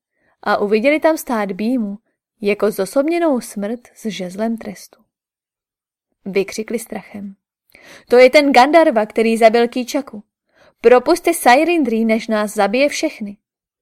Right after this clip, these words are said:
Sútové sundali Draupadí z már a rozutekli se do všech stran. Býma je vytrvale pronásledoval a srážel je stromem k zemi. Přitom s mohutným rachotem kácel další stromy.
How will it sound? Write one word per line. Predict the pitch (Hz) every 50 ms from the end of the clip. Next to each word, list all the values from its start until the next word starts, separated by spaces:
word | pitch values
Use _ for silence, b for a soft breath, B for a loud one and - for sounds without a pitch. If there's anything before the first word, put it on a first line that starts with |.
| _ _ _ _ _ _ _ _ _ _ _ _ _ _ _ _ _ _ _ _ _ _ _ _ _ _ _ _ _ _ _ _ _
Sútové | - - - 208 202 196 - 262 240 302 330 339 320
sundali | - - 220 220 247 285 311 311
Draupadí | 233 214 214 220 220 277 285 302 285 226
z | -
már | 190 196 190 196 202 220 - _ _ _ _ _ _ _ _ -
a | - 196 202
rozutekli | 202 190 185 214 208 277 277 - 320 330
se | - 302 220
do | 208 190
všech | - - 233 220
stran. | - - - - 190 196 196 190 _ _ _ _ _ _ _ _ _ _ _ _ _ _ _ _ _ _ _ _ _ _ _ _ _ _ _ _ _ _ -
Býma | 208 190 202 202 185 180 196 190 202 240
je | 294 339 320 247
vytrvale | 220 226 226 262 285 302 311 320 311
pronásledoval | 311 - 214 208 226 247 277 269 - 226 202 202 196 196 196 196 196 - _ _
a | 196
srážel | 180 - - 202 190 190 202 196 - 262 277
je | 294 277
stromem | 277 - - 208 208 202 214 220 220
k | 208
zemi. | 196 202 190 185 185 185 - _ _ _ _ _ _ _ _ _ _ _ _ _ _ _ _ _ _ b b b b b b b b b
Přitom | - - 240 240 226 220 220
s | 202 -
mohutným | 214 208 202 202 226 226 - 339 339 311 240
rachotem | 226 226 233 226 - 311 - 220 208 202 202
kácel | - - 202 - - 202 - 285 277 277
další | 220 208 202 202 - - 208 202
stromy. | - - - 214 208 202 202 202